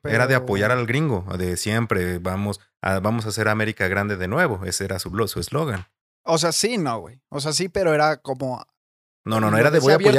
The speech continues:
Speaker 2: abiertamente es
Speaker 1: gringos.
Speaker 2: pasando por encima de.
Speaker 1: Por encima de los demás que no sean
Speaker 2: Sí, por
Speaker 1: gringos.
Speaker 2: eso. Sí,
Speaker 1: Por
Speaker 2: sí,
Speaker 1: eso.
Speaker 2: sí.
Speaker 1: Y ahora, y es lo mismo que está haciendo, este, Andrés Manuel. Yo lo compararía más a Trump con un discurso patriótico de la clase baja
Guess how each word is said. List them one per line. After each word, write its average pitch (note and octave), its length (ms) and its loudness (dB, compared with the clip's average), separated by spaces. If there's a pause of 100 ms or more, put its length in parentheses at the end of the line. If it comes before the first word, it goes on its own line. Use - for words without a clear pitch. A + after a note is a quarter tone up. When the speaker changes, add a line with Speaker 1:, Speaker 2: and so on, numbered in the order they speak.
Speaker 2:
abiertamente C#3+ 260 4
es A#2+ 60 6
Speaker 1:
gringos. C#3+ 160 4
Speaker 2:
pasando E3+ 420 0
por C#3 160 0
encima C3 440 -4
de. C#3 200 -2
Speaker 1:
Por G2+ 160 4
encima A#2+ 260 0
de F3 80 4
los G2+ 160 2
demás F#2+ 300 2
que C3 100 2
no G2 120 2
sean F2 180 0
Speaker 2:
Sí, G#2 160 4
por D#3+ 160 4
Speaker 1:
gringos. D#3 40 4
Speaker 2:
eso. E3 280 -2 (200)
Sí, - 80 -6
Speaker 1:
Por G3 100 4
Speaker 2:
sí, C3+ 60 4
Speaker 1:
eso. A#2+ 180 -2
Speaker 2:
sí. - 60 -16 (400)
Speaker 1:
Y G2+ 60 2
ahora, G2 180 4
y G#2 80 2
es G#2+ 80 2
lo A#2+ 80 -2
mismo C3+ 220 -2
que - 60 -12
está - 120 -4
haciendo, A2+ 460 0 (560)
este, F2 1000 -2 (200)
Andrés F2+ 300 -4
Manuel. A#2+ 380 -4 (220)
Yo A2 160 2
lo D3 120 4
compararía G#2+ 440 0
más A2+ 220 -4
a G#2+ 120 -6
Trump C3 320 -4 (460)
con G2+ 140 -2
un A#2 120 0
discurso B2 760 -2 (460)
patriótico A#2 800 0
de A2+ 400 2
la F#2+ 120 -2
clase G2+ 300 -2
baja F#2 360 -2